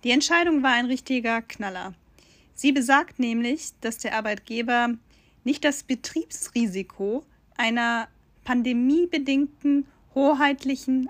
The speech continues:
allgemeinen Betriebsschließung trägt. Geklagt hatte eine geringfügig beschäftigte Verkäuferin in einem Laden in Bremen für Nähmaschinen. Im April zweitausendzwanzig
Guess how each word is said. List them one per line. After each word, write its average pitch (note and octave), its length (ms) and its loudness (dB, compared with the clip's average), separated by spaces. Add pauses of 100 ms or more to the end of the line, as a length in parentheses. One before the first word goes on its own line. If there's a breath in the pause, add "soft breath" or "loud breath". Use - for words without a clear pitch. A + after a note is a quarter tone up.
allgemeinen A3+ 840 -2
Betriebsschließung G3+ 1000 -4
trägt. - 540 -12 (1700)
Geklagt C4+ 380 0
hatte C4 220 0
eine B3 220 0
geringfügig B3+ 840 -2
beschäftigte G#3+ 840 -8
Verkäuferin C#4 800 -2
in C4 100 0
einem G#3+ 220 -4
Laden G#3+ 440 0
in G3+ 280 -6
Bremen A3 420 -4
für G3+ 300 -4
Nähmaschinen. C4 720 2 (920 soft breath)
Im C4 120 4
April D4 360 2
zweitausendzwanzig C4+ 1300 0